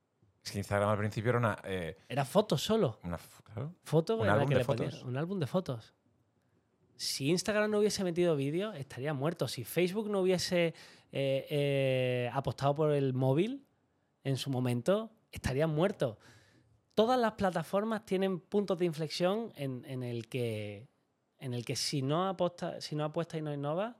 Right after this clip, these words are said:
Speaker 2: estás muerto.
Speaker 1: ¿Y cuál es la más grande? Porque mucha gente, que, y esto lo hemos hablado tú y yo, Quique, ¿eh? Pero mucha gente, pues, tiene la visión de estar en España y decir, "Pues Instagram es lo que más se consume", pero en otras partes del mundo, o sea,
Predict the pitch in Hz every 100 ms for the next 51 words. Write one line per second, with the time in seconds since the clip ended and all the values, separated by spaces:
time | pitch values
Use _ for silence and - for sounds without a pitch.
0 | _ _ _ _ _ - - 139 156 180
1 | 107 - - - 123 131 143 147 127 107
2 | 92 87 87 - 92 - - _ 95 104
3 | 107 123 104 87 87 67 73 87 92 90
4 | 101 101 95 92 92 87 82 87 80 107
5 | 101 87 90 90 - 101 87 73 82 -
6 | 90 90 90 101 95 80 - 85 90 -
7 | 107 107 123 180 - _ _ _ - 95
8 | 90 87 87 87 85 76 80 85 87 92
9 | 95 92 90 82 85 82 80 80 80 -
10 | - 80 - 90 82 82 80 - 87 85
11 | 82 87 95 - 101 101 95 95 104 110
12 | - - -